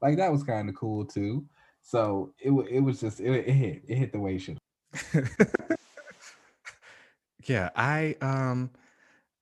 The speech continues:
Speaker 2: I felt like the, uh, the after credit scene was pretty cool, uh, with, with Monica. Uh, she's still snooping around, <laughs> you know.
Speaker 1: Snoop is
Speaker 2: Um,
Speaker 1: gonna snoop.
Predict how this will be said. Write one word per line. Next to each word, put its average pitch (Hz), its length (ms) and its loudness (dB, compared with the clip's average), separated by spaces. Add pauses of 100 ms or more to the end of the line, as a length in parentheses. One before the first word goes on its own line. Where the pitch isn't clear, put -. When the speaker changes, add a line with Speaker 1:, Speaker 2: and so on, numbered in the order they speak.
(120)
Speaker 2:
I 131 100 6
felt 156 320 6
like 147 400 2
the, 110 720 -2
uh, 95 180 0
the 92 120 -2
after 131 160 4
credit 131 220 4
scene 104 180 2
was 90 200 0
pretty - 300 -6
cool, 90 540 -4
uh, 87 280 2
with, 87 480 -2 (420)
with 101 140 4
Monica. 92 680 2
Uh, 92 160 2
she's 101 280 2
still 104 220 4
snooping 110 320 4
around, 110 480 8 (280)
<laughs> 175 180 12 (160)
you 123 120 10
know. 107 280 10 (320)
Speaker 1:
Snoop - 0 -
is - 80 -6
Speaker 2:
Um, 98 380 6
Speaker 1:
gonna 107 140 -4
snoop. 135 280 2